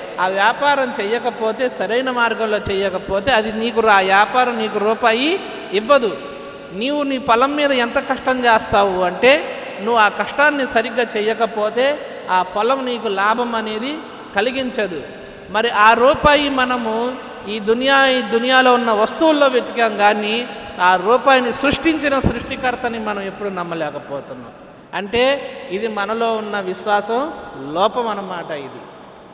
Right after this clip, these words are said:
మరి అంతే కదా పెద్దలారా, సోదరులారా. ఒకసారి ఢిల్లీలో జరిగిన సంఘటన, ఒక అతను అన్నారు, నిజాముద్దీన్, హజరత్ నిజాముద్దీన్ ఔలియా రహమతుల్లా అలై, నిజాముద్దీన్ వెళ్ళారా ఎప్పుడన్నా?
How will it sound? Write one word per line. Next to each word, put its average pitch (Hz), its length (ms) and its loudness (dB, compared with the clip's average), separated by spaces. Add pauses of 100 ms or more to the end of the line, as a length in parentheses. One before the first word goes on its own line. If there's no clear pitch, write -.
(160)
మరి 165 200 -4
అంతే 185 320 2
కదా 247 220 2
పెద్దలారా, 208 520 2
సోదరులారా. 170 800 2 (560)
ఒకసారి 208 720 2 (480)
ఢిల్లీలో 233 360 0
జరిగిన 214 380 0
సంఘటన, 185 800 -2 (460)
ఒక 165 120 -10
అతను 202 260 -6
అన్నారు, 226 540 -6 (200)
నిజాముద్దీన్, 190 640 -4
హజరత్ 202 360 -8
నిజాముద్దీన్ 202 640 -8 (120)
ఔలియా 190 340 -6
రహమతుల్లా 185 440 -8
అలై, 160 260 -8 (520)
నిజాముద్దీన్ 202 800 -10
వెళ్ళారా 196 320 -8
ఎప్పుడన్నా? 180 480 -12